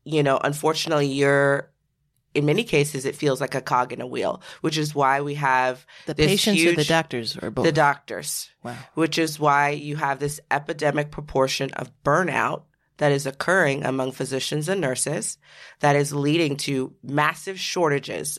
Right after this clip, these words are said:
Speaker 1: of healthcare providers all over this country. Because people are leaving medicine. People are cutting back hours. People are looking for something else to do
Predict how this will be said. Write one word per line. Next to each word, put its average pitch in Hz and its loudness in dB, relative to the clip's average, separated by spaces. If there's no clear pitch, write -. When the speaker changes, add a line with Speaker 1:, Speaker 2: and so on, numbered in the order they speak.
Speaker 1:
of 147 -6
healthcare 160 -2
providers 165 -4
all 127 2
over 120 -6
this - -10
country. - -12
Because 147 0
people 196 -2
are 262 2
leaving 226 -2
medicine. 190 -2
People 170 4
are 139 4
cutting 151 -2
back 147 0
hours. 139 -2
People 160 2
are 151 6
looking 151 0
for 151 -2
something 147 -2
else 139 -2
to 165 -6
do 190 -4